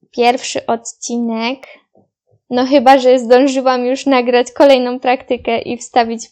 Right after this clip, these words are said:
przed publikacją podcastu. Ale na razie jest to pierwsza praktyka czterdziestominutowa na otwarcie serca.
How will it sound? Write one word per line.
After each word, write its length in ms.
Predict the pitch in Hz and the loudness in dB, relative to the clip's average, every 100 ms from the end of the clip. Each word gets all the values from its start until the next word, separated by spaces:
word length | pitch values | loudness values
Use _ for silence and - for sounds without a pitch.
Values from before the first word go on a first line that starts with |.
| _ | _
przed 260 | - 240 | -4 -4
publikacją 720 | 240 247 226 240 240 233 233 240 | -4 -6 -4 -4 -4 -4 -8 -8
podcastu. 580 | 240 - 220 220 - 240 339 _ _ _ - | -8 -6 -6 -6 -4 -4 -4 _ _ _ -2
Ale 280 | 269 269 277 | 0 2 0
na 160 | 269 | 0
razie 320 | 285 294 285 | 2 2 0
jest 260 | 269 269 - | -2 -2 -2
to 200 | 254 254 | 0 0
pierwsza 500 | 254 254 269 294 294 | 0 2 2 2 -2
praktyka 800 | 285 277 269 - 262 - 254 254 | 0 -2 -2 -6 -8 -2 0 0
czterdziestominutowa 1700 | 254 - - 226 226 233 240 - 294 302 285 269 269 240 233 233 233 | -4 -8 -4 -4 -2 -2 -2 -4 -2 -2 -2 -4 -2 -4 -2 -4 -4
na 240 | 226 220 | -6 -6
otwarcie 520 | 254 - 247 240 233 | -6 -6 -6 -6 -12
serca. 600 | - 208 214 - 202 240 | -8 -8 -8 -10 -10 -8